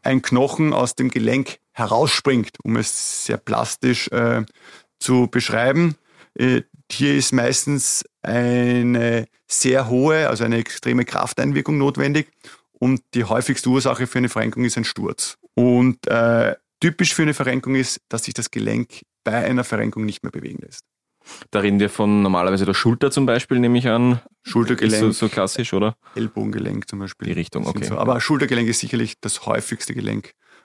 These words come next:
Speaker 1: wo es zu einer Verrenkung kommt.
Speaker 2: Das heißt, jetzt einfach gesagt, eine Verrenkung ist auch medizinisch gesehen um einiges ernster als eine Verstauchung.
Speaker 1: Ja, auf jeden Fall.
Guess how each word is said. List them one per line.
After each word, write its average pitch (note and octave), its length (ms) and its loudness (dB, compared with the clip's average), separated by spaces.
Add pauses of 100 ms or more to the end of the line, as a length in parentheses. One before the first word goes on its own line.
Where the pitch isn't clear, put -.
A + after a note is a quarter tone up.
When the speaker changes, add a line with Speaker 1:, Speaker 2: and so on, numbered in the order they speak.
Speaker 1:
wo A2 160 0
es A2 160 -2
zu A2 100 -4
einer G#2 140 -2
Verrenkung G#2+ 640 -8 (340)
kommt. - 320 -14 (420)
Speaker 2:
Das A#2 140 0
heißt, - 640 0
jetzt - 240 -2
einfach G2+ 260 -2
gesagt, G#2+ 240 2
eine G#2+ 140 2
Verrenkung G2+ 440 2
ist A2+ 320 0
auch G#2+ 180 -2
medizinisch G2+ 500 2
gesehen G2+ 240 0
um F#2 60 2
einiges F#2 260 0
ernster C#2+ 420 -2
als D#2 180 -4
eine D2 120 -2
Verstauchung. - 500 -8 (100)
Speaker 1:
Ja, - 160 -2
auf - 140 -6
jeden - 140 -8
Fall. - 120 -16